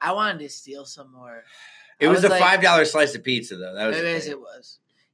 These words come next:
Speaker 1: 'Cause it was a five dollar, yeah.
Speaker 2: What was crazy? The, the sauce, dude. It
Speaker 1: I
Speaker 2: was,
Speaker 1: liked it.
Speaker 2: the sauce was like, I was like, I would rather pay five dollars for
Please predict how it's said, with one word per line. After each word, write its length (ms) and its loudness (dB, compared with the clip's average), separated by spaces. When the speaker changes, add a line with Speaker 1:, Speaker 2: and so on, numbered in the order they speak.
Speaker 1:
'Cause 120 -4
it 100 -2
was 220 -6
a 100 -6
five 260 -2
dollar, 320 -6
yeah. 160 -8
Speaker 2:
What 120 6
was 160 2
crazy? 360 4
The, 360 2
the 180 -2
sauce, 760 -2
dude. 260 -2
It 60 -4
Speaker 1:
I 60 4
Speaker 2:
was, 60 6
Speaker 1:
liked 200 2
it. 240 -8
Speaker 2:
the 100 6
sauce 640 0
was 240 -2
like, 200 2
I 120 2
was 240 0
like, 180 -2
I 120 2
would 140 -2
rather 300 2
pay 220 -4
five 240 -2
dollars 240 -2
for 180 -4